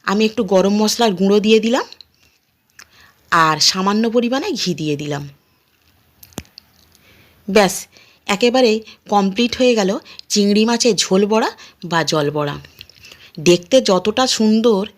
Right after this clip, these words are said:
খেতে কিন্তু দুর্দান্ত। আমি একটা চামচে করে দেখাচ্ছি, কত সুন্দর দেখতে হয়েছে। দেখুন, এরকম ছুটির দিনে বাড়িতে বানিয়ে নিলে আর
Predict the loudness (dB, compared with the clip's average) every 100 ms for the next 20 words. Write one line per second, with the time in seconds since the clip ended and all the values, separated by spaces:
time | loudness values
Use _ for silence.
0 | -20 -20 -12 -6 -4 2 2 2 -2 -2
1 | -4 -8 -18 -10 -6 -6 -2 0 2 0
2 | -6 -14 _ _ _ _ _ _ _ -20
3 | -12 -4 0 0 0 -2 0 -2 -2 -2
4 | 0 0 -2 -2 -6 -6 -6 -6 -10 -18
5 | -20 -20 -20 _ -2 0 0 0 2 4
6 | 2 2 -2 2 2 4 2 0 -2 -4
7 | -2 -2 -2 -6 -8 -6 -4 -2 0 0
8 | 2 0 0 0 0 0 -2 0 2 2
9 | 0 -4 -16 -20 -18 -18 -16 -6 -2